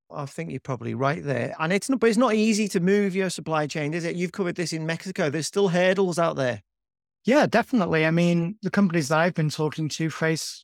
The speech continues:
Speaker 2: all sorts of problems in a country like Mexico.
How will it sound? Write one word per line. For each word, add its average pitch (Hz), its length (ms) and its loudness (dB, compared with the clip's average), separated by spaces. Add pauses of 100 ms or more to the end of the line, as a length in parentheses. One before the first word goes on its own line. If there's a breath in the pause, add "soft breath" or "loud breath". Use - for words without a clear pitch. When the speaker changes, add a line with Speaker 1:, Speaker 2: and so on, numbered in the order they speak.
(120)
Speaker 2:
all 196 260 -4
sorts - 460 0
of 147 100 -8
problems 147 640 -4 (120)
in 165 160 2
a 156 80 0
country 160 340 0
like 151 220 -2
Mexico. 147 640 -2